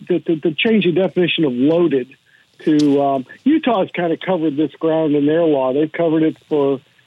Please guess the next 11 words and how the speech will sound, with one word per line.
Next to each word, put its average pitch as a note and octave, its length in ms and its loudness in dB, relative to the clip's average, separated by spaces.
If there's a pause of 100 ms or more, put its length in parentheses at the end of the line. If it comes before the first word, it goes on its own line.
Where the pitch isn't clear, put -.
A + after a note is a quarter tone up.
(120)
uh, C#3 220 -2
handguns, D#3+ 920 0
uh, D3 1000 0
rifles, E3 380 0
revolvers, D3 840 0
and D#3 180 2
revolving D3 720 0
rifles C3+ 380 -4
and C3+ 220 -6
things. C#3 240 -6 (420)
So, E3 360 0